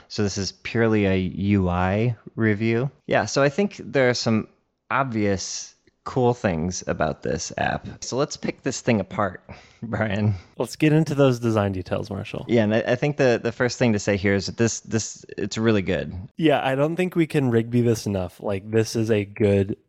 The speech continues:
Speaker 2: high-quality piece of software.
Speaker 1: The first thing that strikes me is that the, the interface is simple in a way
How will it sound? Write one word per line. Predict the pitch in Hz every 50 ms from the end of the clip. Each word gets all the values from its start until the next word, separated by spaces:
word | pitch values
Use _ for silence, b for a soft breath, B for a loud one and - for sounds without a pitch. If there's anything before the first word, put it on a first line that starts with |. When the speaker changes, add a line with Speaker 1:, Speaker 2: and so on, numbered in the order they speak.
| _ _ _ _ _ -
Speaker 2:
high-quality | - - - 120 110 110 113 - - - 117 110 107 101 101 104 101
piece | 98 - - 104 98 -
of | 101 92 -
software. | - 101 95 95 - - 60 64 - - _ _ -
Speaker 1:
The | 120 113
first | - 147 156 - -
thing | 151 135 113
that | 98 85
strikes | - - 120 107 98 - -
me | 107 104 104
is | 98 92 -
that | 104 98 -
the, | - 101 98 98 98 - - - -
the | - 120
interface | 127 139 147 147 - 165 156 - -
is | 113 -
simple | - - - 120 117 120 - 143 139 156 160 156 165 - -
in | - 117 110
a | 104
way | 98 101 101 98 98 98 98 90 -